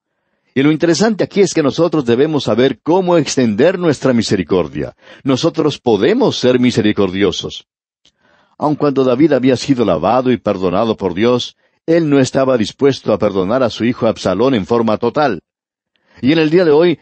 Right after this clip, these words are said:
nosotros debemos reconocer que hay muchos creyentes maravillosos que han sido lavados y en los cuales nosotros podemos confiar.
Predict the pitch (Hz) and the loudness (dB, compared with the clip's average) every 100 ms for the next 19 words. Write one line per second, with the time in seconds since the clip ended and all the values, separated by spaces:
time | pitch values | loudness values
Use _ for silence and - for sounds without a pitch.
0 | - 143 151 190 170 127 127 165 156 117 | -4 -2 0 0 0 2 2 2 0 -2
1 | 107 113 95 147 151 - 123 110 139 156 | -2 0 0 0 0 2 0 2 0 -2
2 | 135 - 107 92 131 120 131 98 107 101 | -4 -2 -2 0 0 0 -2 -2 -2 -2
3 | 90 78 139 151 151 139 - - - 139 | -2 -2 0 0 -2 -4 -8 -20 -2 0
4 | 143 - 147 127 92 80 131 160 165 - | 0 0 0 2 0 0 0 2 0 -4
5 | _ _ - 110 156 143 - 147 143 113 | _ _ -4 -2 2 0 0 2 2 0
6 | 98 143 147 160 - - 107 113 202 180 | -2 -2 0 -2 -4 -2 0 2 2 -2
7 | - 110 87 87 73 - | -2 -4 -4 -2 -4 -6